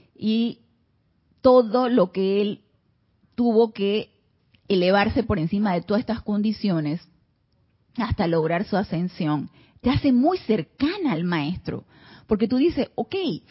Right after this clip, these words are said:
maestro, tú tenías un momentum de perfección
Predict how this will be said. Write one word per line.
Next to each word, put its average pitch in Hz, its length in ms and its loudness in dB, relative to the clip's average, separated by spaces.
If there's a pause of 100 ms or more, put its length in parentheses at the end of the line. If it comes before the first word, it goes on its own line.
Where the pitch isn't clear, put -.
(240)
maestro, 202 520 -2
tú 190 160 -8
tenías 254 260 0
un 294 180 0
momentum 240 880 0 (420)
de 208 720 0 (540)
perfección 190 1080 0